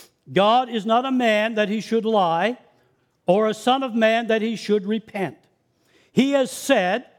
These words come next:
has He said, and will He not do? Or has He spoken, and will He not make it good?"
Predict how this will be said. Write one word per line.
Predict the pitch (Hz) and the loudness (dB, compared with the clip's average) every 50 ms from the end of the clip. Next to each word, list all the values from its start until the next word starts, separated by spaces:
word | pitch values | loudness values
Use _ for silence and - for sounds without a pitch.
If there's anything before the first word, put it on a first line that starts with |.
| _ _ - | _ _ 2
has | - 269 302 320 - - | 2 2 2 2 -4 -4
He | 285 277 269 | -4 -4 -4
said, | - - - 220 208 190 190 220 240 - _ _ _ _ - | -4 -2 -2 0 2 2 0 0 -2 -6 _ _ _ _ 0
and | 214 208 202 202 175 170 | 0 0 0 -2 0 2
will | 233 262 254 | 2 2 2
He | 240 262 240 | 0 -2 -2
not | 240 240 240 233 180 151 | -2 -2 -2 -4 -2 -4
do? | 190 190 175 175 202 269 285 - _ _ _ _ _ _ - - _ | -4 -2 -2 -4 -4 -6 -6 -10 _ _ _ _ _ _ -20 -4 _
Or | 214 220 226 214 | 0 2 2 0
has | 175 - 277 285 330 - - | 0 0 0 0 0 0 -2
He | 339 311 247 | -2 -2 -2
spoken, | - - - - - 339 339 302 - - 196 165 139 - - _ _ _ _ _ _ _ _ _ _ _ _ | -4 -10 -14 -2 0 0 0 0 0 -2 -4 -4 -4 -6 -12 _ _ _ _ _ _ _ _ _ _ _ _
and | - 214 226 220 214 214 | 0 0 2 2 -2 0
will | 254 269 269 | 0 0 0
He | 262 262 | 0 -2
not | 240 240 240 226 190 | 0 0 -2 -2 -2
make | 202 220 226 - 220 | 0 -2 0 0 -2
it | 208 156 139 | -8 -8 -4
good?" | 160 202 170 131 - - | -2 -2 -2 -2 -6 -12